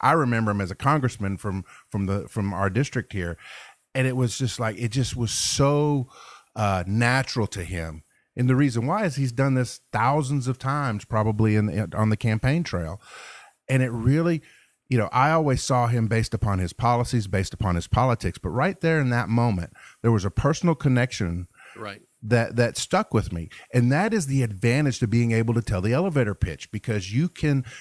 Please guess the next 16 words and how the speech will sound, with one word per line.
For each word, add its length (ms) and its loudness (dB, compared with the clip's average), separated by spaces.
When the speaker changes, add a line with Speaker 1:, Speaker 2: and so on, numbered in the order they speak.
Speaker 1:
connect 480 2
with 120 2
somebody. 600 0
You've 180 0
got 180 4
a 40 0
captive 480 2
audience. 420 0
The 80 -8
doors 280 0
are 60 0
closed. 360 4
They 60 -2
can't 260 2
run 160 2
away. 420 0